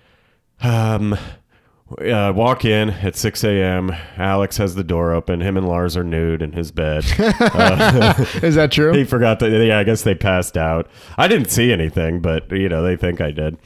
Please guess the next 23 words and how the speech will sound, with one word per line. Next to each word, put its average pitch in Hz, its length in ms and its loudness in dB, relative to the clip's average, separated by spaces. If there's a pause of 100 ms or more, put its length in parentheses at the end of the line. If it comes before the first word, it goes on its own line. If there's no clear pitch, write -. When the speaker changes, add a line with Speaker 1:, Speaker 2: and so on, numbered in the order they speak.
(440)
Speaker 1:
Uh, 85 460 0
and 98 260 0
then 92 360 2
I 131 120 0
pass 110 340 2
out 85 380 0
probably 85 300 0
around 78 360 -4
six, 82 240 -6
Speaker 2:
You 135 100 2
should 135 160 0
take 147 180 2
some - 160 0
Speaker 1:
six - 160 2
thirty 139 60 2
or 135 40 4
Speaker 2:
incriminating 123 340 4
Speaker 1:
so. 82 60 -2
Speaker 2:
photos. 113 680 2 (240)
Speaker 1:
Yeah. 90 340 0 (440)
And 104 260 2
then, 98 340 2
uh, 87 540 0